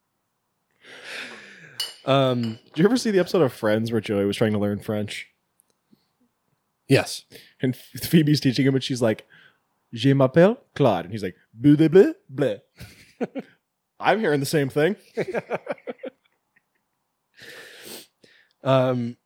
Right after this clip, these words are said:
Speaker 1: so French film, main character is American. Um,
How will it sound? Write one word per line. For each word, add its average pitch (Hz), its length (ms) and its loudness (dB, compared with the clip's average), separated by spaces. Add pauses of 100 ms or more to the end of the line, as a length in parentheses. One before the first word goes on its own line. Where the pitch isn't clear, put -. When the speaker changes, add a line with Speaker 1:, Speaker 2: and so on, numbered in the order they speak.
(220)
Speaker 1:
so 170 200 6
French 196 320 2
film, 175 500 0 (160)
main 160 220 0
character 156 500 2
is 120 440 0
American. 113 840 0 (440)
Um, 90 640 -6